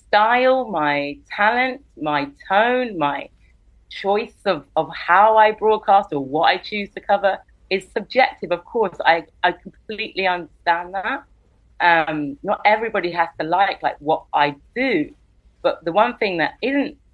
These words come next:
subjective, that is the truth, is that I've been, my experience,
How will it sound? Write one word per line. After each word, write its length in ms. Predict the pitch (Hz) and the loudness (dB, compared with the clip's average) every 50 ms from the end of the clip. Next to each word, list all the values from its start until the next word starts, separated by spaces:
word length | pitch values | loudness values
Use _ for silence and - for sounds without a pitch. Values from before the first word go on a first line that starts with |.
| _ | _
subjective, 560 | - 160 143 - 180 160 - - - 151 - | -20 -14 -6 -2 -2 -2 -2 -4 -8 -8 -2
that 200 | - 143 - - | 0 0 0 0
is 100 | 156 143 - | -2 -8 -12
the 80 | - - | -14 -14
truth, 340 | - - - 269 254 220 170 | -6 -2 -2 -2 -2 -2 -6
is 120 | - 151 - - | -10 -10 -8 -6
that 160 | 135 - - - | -6 -6 -4 -6
I've 160 | 139 139 - | -8 -8 -8
been, 200 | 165 147 151 151 - _ _ _ _ - | -10 -10 -10 -10 -12 _ _ _ _ -6
my 160 | 156 156 151 | -2 -2 -2
experience, 680 | 151 - _ _ _ - 277 330 302 202 147 117 - - | -2 -2 _ _ _ 0 0 2 2 0 -2 -4 -8 -16